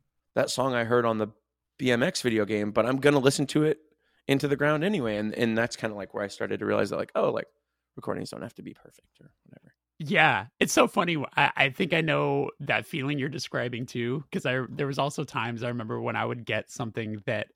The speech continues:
Speaker 2: and, you know, when you're young, you, you don't know the difference between audio qualities. So, like, sometimes your first thought might be, "The C D's broken."
Speaker 1: Yeah,
Speaker 2: <laughs> Like,
Speaker 1: totally.
Speaker 2: like, "What's wrong with my C D?" You know, like,
Speaker 1: Yeah.
Speaker 2: I,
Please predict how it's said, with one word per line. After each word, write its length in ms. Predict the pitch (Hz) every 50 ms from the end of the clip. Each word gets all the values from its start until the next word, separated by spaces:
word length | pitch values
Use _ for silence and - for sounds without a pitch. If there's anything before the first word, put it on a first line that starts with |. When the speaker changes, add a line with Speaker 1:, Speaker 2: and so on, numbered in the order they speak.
| _ -
Speaker 2:
and, 220 | 135 131 131 123 - _ _ _ _ _ _ -
you 80 | 196 240
know, 80 | 277
when 140 | 214 254 226
you're 100 | 233 214
young, 320 | 175 160 - 190 214 202 165
you, 100 | 143 151
you 180 | 135 117 147
don't 260 | 156 - 175 - - 110
know 180 | 120 113 110
the 100 | 104 -
difference 280 | - 101 - 120 107 -
between 300 | - - - 113 104 107 -
audio 300 | - 107 107 107 110 107 101
qualities. 520 | - - 123 117 123 123 120 123 135 - -
So, 120 | - 143
like, 180 | 147 131 127 -
sometimes 460 | - - 139 127 160 143 135 147 123
your 100 | 143 147
first 300 | - - 139 131 - -
thought 180 | 143 120 117
might 200 | - 156 131 -
be, 220 | - 131 117 120 - _ _ _ _ _ _ _ _ _ _ _ _ _ -
"The 80 | - 165
C 200 | - - 285 240
D's 160 | 254 262 170
broken." 640 | - - 143 165 170 - - - 233 170 - 110 - - _ _ _ _ _ _ - -
Speaker 1:
Yeah, 380 | 117 117 117 120 120 104 95 -
Speaker 2:
<laughs> 140 | - _ -
Like, 220 | - - - - -
Speaker 1:
totally. 480 | - 127 127 127 123 104 95 - - - _ _ _ -
Speaker 2:
like, 140 | 208 151 -
"What's 200 | 233 302 - -
wrong 300 | 190 226 196 262 254 247
with 160 | 262 233 -
my 160 | 220 208 208
C 260 | - - - 196 160
D?" 460 | 143 143 180 208 220 185 113 107 101 - _ _
You 140 | - 180 180
know, 240 | - 131 123 135 117
like, 220 | 113 110 - -
Speaker 1:
Yeah. 40 | -
Speaker 2:
I, 240 | - 143 147 143